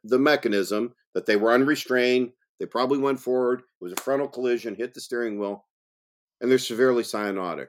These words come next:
You're already seeing cyanosis. Where do you see cyanosis first? Circumorally, you know, around the mouth. You know, you'll see in the conjunctiva, the oral mucosa, the fingertips,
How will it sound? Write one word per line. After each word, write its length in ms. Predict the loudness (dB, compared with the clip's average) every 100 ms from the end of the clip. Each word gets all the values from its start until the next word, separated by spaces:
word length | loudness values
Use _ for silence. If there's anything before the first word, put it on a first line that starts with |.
| 0
You're 200 | 4 6
already 240 | 6 4
seeing 340 | -2 0 0
cyanosis. 680 | -2 -4 -2 0 -2 -4 -6
Where 120 | -4
do 60 | -2
you 40 |
see 160 | -4 -8
cyanosis 600 | -4 -2 0 0 -2 -10
first? 340 | 0 4 4 2 _ _ _ _ _
Circumorally, 920 | 2 2 4 6 6 6 6 2 0 -12 _ _
you 80 | -2
know, 60 |
around 280 | 0 2 4
the 60 | 4
mouth. 500 | 6 6 6 2 -4 -18 _ _ _
You 80 | -2
know, 140 | 2 4
you'll 140 | 2
see 220 | 4 6
in 80 | 6
the 120 | 4
conjunctiva, 720 | 2 0 2 2 0 4 4
the 80 | 4
oral 260 | 6 6 6
mucosa, 580 | 2 2 2 4 0
the 100 | -2
fingertips, 680 | -2 -4 -2 -4 -4 -6 -8